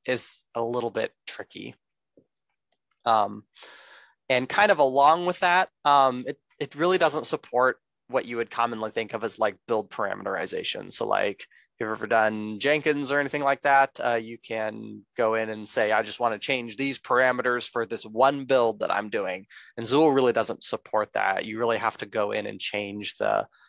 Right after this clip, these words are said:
the, the metadata, um, in, like, the yaml files and stuff to make the build do whatever you want, and then you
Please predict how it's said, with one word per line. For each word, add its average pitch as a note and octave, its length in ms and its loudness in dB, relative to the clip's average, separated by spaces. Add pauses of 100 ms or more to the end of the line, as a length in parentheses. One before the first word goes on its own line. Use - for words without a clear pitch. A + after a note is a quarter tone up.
(300)
the, G2+ 520 -2
the G#2+ 80 -6
metadata, G#2 800 0 (380)
um, F#2+ 420 -2
in, G2+ 160 -10
like, G2+ 160 -8
the G#2+ 120 -8
yaml G2 280 0
files G2 420 0
and G2 140 -12
stuff - 480 -8 (580)
to G2 260 -2 (460)
make A2+ 460 -8
the A2 100 -6
build F#2+ 300 -4
do G#2+ 140 -6
whatever G2+ 260 -2
you G2 140 -10
want, G2 300 -2
and G2 100 -10
then G2 80 -6
you F#2+ 100 -12